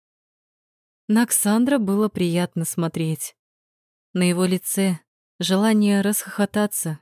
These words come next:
всерьез боролось с ужасом от увиденного и подозрением, что если сделать что-то не так,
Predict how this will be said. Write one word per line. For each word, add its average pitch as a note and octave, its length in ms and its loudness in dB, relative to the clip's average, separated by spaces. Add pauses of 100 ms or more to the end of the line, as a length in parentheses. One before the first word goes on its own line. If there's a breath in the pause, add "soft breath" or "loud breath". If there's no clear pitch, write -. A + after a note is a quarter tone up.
(140)
всерьез G3+ 440 0
боролось F#3 440 0
с - 160 -6
ужасом G3 440 -2
от E3+ 120 -4
увиденного F#3 640 0 (380)
и D4+ 100 -4
подозрением, A#3+ 680 2
что - 180 -4
если F#3 320 -2
сделать F3 420 -2
что-то - 340 -6
не D#3+ 140 -2
так, B3 360 -4